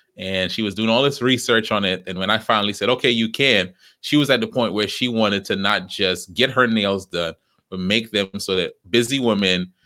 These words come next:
didn't have to go to the nail salon, but they can order these nails, put them on, they have a whole kit,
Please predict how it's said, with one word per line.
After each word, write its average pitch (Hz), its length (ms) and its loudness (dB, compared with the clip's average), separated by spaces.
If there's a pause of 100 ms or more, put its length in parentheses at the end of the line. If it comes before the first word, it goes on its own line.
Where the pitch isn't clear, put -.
(300)
didn't 104 180 0
have 110 140 0
to 113 80 -4
go 117 120 2
to 127 140 -2
the 123 80 -4
nail 104 240 2
salon, 85 720 -2
but 76 120 -10
they 87 120 -6
can 85 500 -6
order 110 320 2
these 113 220 -2
nails, 90 400 0
put - 220 -8
them 101 180 -4
on, 90 320 -2
they 87 60 -8
have 85 120 -8
a 82 60 -6
whole 92 200 -2
kit, - 300 -4